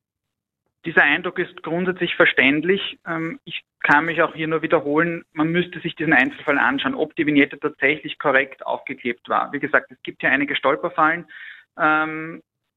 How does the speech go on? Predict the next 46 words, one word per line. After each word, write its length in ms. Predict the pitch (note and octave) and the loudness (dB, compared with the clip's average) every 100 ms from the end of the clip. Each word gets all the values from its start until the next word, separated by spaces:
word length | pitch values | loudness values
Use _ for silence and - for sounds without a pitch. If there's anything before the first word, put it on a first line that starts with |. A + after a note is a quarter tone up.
| _ _ _ _ _ _ _ | _ _ _ _ _ _ _
wenn 520 | A3 E3 D#3 F3 F3+ | -6 -2 0 -2 -6
man 180 | E3+ E3 | -4 -2
da 300 | D#3+ D#3+ E3 | 0 0 -2
der 180 | D#3+ D3 | -2 0
Ansicht 300 | C3 E3 E3+ | 0 -2 -10
ist, 120 | E3+ | -12
man 120 | E3 | -6
hat 100 | D#3 | -4
alles 260 | C3 C#3+ D#3 | 0 -2 -2
richtig 320 | E3+ F#3+ F#3+ | -4 -4 -4
gemacht, 440 | F#3+ F3+ F3+ F3+ - _ | 0 2 2 0 -10 _
äh, 40 | - _ E2+ - _ _ _ - | -20 _ -20 -20 _ _ _ -2
dann 480 | D#3 D#3 D#3+ E3+ | -2 -2 -6 -8
kann 180 | - C#3+ | 0 0
ich 140 | D#3 - | 0 -10
nur 80 | |
jedem 240 | D#3+ D3 D3+ | -8 -6 -2
Einzelnen 400 | C3 C#3 D#3+ D3+ | -2 0 0 2
raten, 460 | B2 B2 - D3+ | 4 2 -2 -10
sich 180 | C#3+ D3 | -12 -12
auf 80 | C#3+ | -8
ein 100 | C#3+ | -8
Verfahren 380 | D3+ - A#2 C3 | -8 0 0 2
einzulassen. 720 | B2 B2+ D3 D3 C#3+ - - - - - | -2 -4 0 0 0 -6 -14 -16 -16 -12
Es 80 | |
ist 140 | D#3+ E3 | -8 -4
nicht 220 | D#3+ - | -4 0
so, 120 | D3 | 2
dass 140 | D#3 D#3 | 2 2
man 160 | D3+ | 0
diese 160 | D3+ D#3 | 2 2
Mautforderung, 920 | C#3 A2+ - - C#3+ D3 D3+ D3+ D#3 D#3 _ _ | 4 2 0 2 2 2 0 -4 -6 -10 _ _
dass 140 | D#3 - | -10 -2
das, 100 | D#3 D#3 - | -2 -2 -6
äh, 60 | |
absolut 640 | F3+ E3 C#3+ C#3 E3+ D#3+ E3 | -2 2 2 2 -2 -6 -6
ist, 120 | D#3+ | -6
sondern 260 | D3+ D3+ D#3 | -2 0 2
man 140 | D3+ | 2
hat, 220 | D3 D3 - | 2 -2 -2
so 140 | D3+ | -4
wie 80 | D3+ | 0
bei 100 | D3+ | 0
jeder 240 | C#3 D3 | 0 0
anderen 400 | C3+ C#3 D3 D3 | 0 0 -2 -4
Verkehrsstrafe, 1000 | D3 - C3+ C3+ - - A2+ B2+ - C#3+ | -10 -4 0 0 0 0 2 2 0 -2